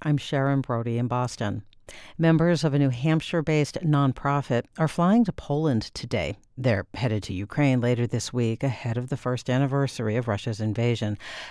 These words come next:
Common Man for Ukraine will be delivering supplies, including fifteen tons of food, five hundred sleeping bags, warm clothes,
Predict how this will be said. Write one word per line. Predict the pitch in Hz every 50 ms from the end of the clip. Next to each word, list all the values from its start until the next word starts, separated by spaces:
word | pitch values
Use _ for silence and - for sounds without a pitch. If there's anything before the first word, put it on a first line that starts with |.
| - -
Common | - - - 165 160 165 180 196 208 214 202
Man | 175 160 156 151 151 156 156 -
for | - - 156 147
Ukraine | 143 143 165 165 - - 131 110 107 104 - - - - - - - - -
will | 170 165
be | 151 165
delivering | 143 165 151 165 170 156 170 170 165 143
supplies, | - 160 135 - 165 151 147 143 135 131 127 - - -
including | - 160 160 147 - - 202 190 180 160 139 120 120 -
fifteen | - - - - 208 190 - - - 190 160 151 139
tons | - - 131 110 107 98 -
of | 92 -
food, | - - 160 151 143 143 143 135 - -
five | - - - 165 160 165 175 -
hundred | - 151 139 131 135 127
sleeping | - - - 202 196 - 190 165
bags, | 135 135 120 120 123 135 135 - - - - - -
warm | 143 151 165 180 185 196 208
clothes, | - - 170 147 143 139 143 143 - - -